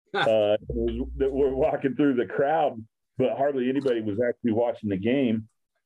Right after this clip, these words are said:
And then the next year, they, they played it at the Lagoon,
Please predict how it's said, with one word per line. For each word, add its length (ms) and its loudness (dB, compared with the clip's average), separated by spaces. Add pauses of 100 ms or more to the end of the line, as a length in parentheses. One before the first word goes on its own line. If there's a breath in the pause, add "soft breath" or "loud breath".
(340)
And 180 0
then 180 0
the 100 -2
next 400 -2
year, 180 2
they, 260 -2
they 260 0 (180)
played 240 0
it 100 0
at 160 0
the 140 -2
Lagoon, 640 -2